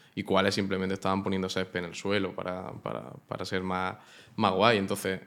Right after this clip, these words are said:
eh, ese también es el concepto de, un poco de, de, de camello, de decir, pues, eh, ahora viene un, viene el desierto, pues vamos a, a pelear que llega el siguiente oasis. Y al final, pues, una frase que,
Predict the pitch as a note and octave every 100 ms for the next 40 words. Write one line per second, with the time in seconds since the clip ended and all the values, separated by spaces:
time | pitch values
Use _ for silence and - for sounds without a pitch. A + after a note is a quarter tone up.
0 | - F#2+ F#2 F#2 F2+ C#2 G2 A2 A2 G#2+
1 | G#2 G#2+ G2+ A2+ - G2 G2 G2 - -
2 | - - G2 G2 F#2+ F#2+ G2 F#2+ F#2+ F#2+
3 | G2 G2 G2 G#2 G#2 G2+ G2 F#2+ F#2 F#2
4 | F2 - F2+ F#2 G2 F#2+ G2 G#2 G#2+ A2
5 | A2 A2 G#2+ G#2 - G#2 G#2 G2+ G#2 G#2
6 | G#2 A2 B2 A#2+ G2+ - - - G2 F#2+
7 | G2 F#2+ A2+ G2+ G2 G2 G2+ G#2 G#2+ G2
8 | G2+ F#2+ F#2+ F#2 F#2+ G2 C3 D3+ - -
9 | - - - F#2+ G2+ F#2+ F#2 F#2+ F#2+ F#2
10 | F#2 - F#2 F#2 F2+ F#2 F2+